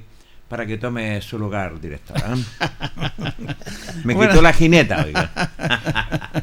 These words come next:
Speaker 2: Bueno, y nosotros somos un equipo, siempre
Speaker 1: Sí.
Speaker 2: hemos sido un equipo, así que agradecer a todos los compañeros, que cuando no está uno está el otro, así que, pero muchas gra-, gracias a la gente que,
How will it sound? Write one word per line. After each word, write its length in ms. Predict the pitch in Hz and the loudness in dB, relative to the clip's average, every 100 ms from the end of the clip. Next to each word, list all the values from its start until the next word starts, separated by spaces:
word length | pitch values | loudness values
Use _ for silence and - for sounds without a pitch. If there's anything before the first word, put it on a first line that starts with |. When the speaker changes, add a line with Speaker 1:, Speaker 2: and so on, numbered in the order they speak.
| - 214 226 - - - - | -6 -10 -12 -14 -14 -12 -4
Speaker 2:
Bueno, 360 | 175 208 190 180 | 0 2 2 2
y 240 | 175 170 | 2 2
nosotros 380 | 165 165 202 185 | 2 -2 -2 -2
somos 160 | 202 190 | -2 -2
un 80 | |
equipo, 380 | 165 151 170 170 | 0 0 0 -2
siempre 600 | - 151 147 120 95 80 | -4 -2 -2 0 0 0
Speaker 1:
Sí. 60 | 76 | -2
Speaker 2:
hemos 180 | 135 127 | -4 -4
sido 140 | 151 | -4
un 80 | 139 | -2
equipo, 240 | 139 170 | 0 0
así 220 | 143 - | 0 0
que 320 | 139 143 131 120 | 0 0 -2 -4
agradecer 400 | 123 123 - 143 | -6 -6 -4 -4
a 100 | 131 | -4
todos 120 | 135 | -6
los 100 | 123 | -6
compañeros, 520 | - 117 123 123 117 | -6 -4 -4 -4 -6
que 160 | 120 120 117 | -8 -12 -10
cuando 200 | - 135 | -8 -6
no 80 | 139 | -6
está 140 | - | -4
uno 160 | 151 151 | -4 -4
está 140 | - | -2
el 60 | 196 | -2
otro, 220 | 175 113 | -2 -4
así 180 | 117 123 | -8 -8
que, 200 | 120 123 151 | -6 -8 -8
pero 160 | - 160 | -4 -4
muchas 260 | 170 175 190 | -2 -2 -2
gra-, 560 | 170 160 147 139 143 - | -2 -4 -4 -6 -8 -6
gracias 220 | 151 - | -8 -6
a 40 | |
la 80 | 131 | -8
gente 280 | - 143 135 | -6 -6 -6
que, 200 | 131 | -8